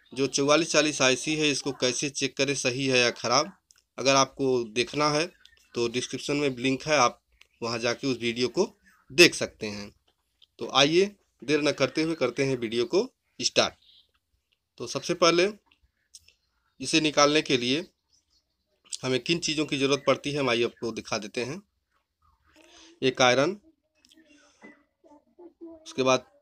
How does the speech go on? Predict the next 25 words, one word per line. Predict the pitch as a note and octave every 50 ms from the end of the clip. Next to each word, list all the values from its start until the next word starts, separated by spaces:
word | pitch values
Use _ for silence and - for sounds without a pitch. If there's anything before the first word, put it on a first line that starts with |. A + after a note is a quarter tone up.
| _
पेस्ट | C#3 C#3+ C#3 -
की | _ C#3 C3
ज़रूरत | C3 C3 C#3 C3+ -
पड़ेगी। | D3 C#3+ D3 C#3+ C#3+ D#3+ F3+ F#3+ - _ _ _ _ _ _ _ _ _ _ _ _ _ _ -
<clears throat> | G#3+ A#3 F#3 D3 C3 - _ _ _ _ _ _ _ _ _ - - _ _ _ _ _ _ _ _ _ _ _ _ _ _ _ _ _ _ _ _ _ _ _ _ _ _ _ _ _ _ _ _ _ - _ -
ये | C#3 C3+
आपके | C3+ C#3 C#3 D3+ D3
पास | C#3+ D#3 D#3+ D#3+ -
सोल्डरिंग | - D3 C#3+ D3 D3+ D3
पंप | C#3 - D#3 D#3 D#3+ D#3+ - _ _ _ _ _ _ _ _ _ _ _ _ _ _ _ _ -
हो | C#3+ D#3
तो | D#3 - D3
बहुत | A#2 C3 C3 C#3+ C#3 C3
बेहतर | C#3 C#3 C3+ - D3 C#3
तरीके | - D3+ C3+ C#3 - D3+ C#3
से | - D3+
आप | C#3 C#3 -
निकाल | C#3 C3 C#3+ C#3 C#3
सकते | C#3 - C3+ - _ D#3
हैं, | D#3 E3 E3
अन्यथा | C#3+ C3 B2 - - C3 B2+
आप | B2 A2+
ब्रश | G#2 A#2+ B2+ -
से | - C3+
भी, | B2 C#3 D3 E3